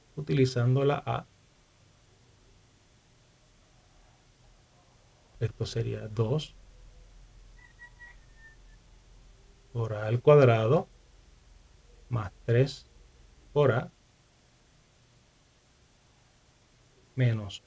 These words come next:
uno. Esto nos daría a dos A al cuadrado más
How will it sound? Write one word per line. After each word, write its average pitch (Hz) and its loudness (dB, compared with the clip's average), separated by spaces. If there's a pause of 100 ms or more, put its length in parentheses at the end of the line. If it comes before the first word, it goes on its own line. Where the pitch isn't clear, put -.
(140)
uno. 147 -4 (1700)
Esto 127 -8
nos 117 2
daría 117 -2 (560)
a 107 -12
dos 120 -2 (640)
A 117 -4
al 113 -4
cuadrado 135 0 (3250)
más 117 -8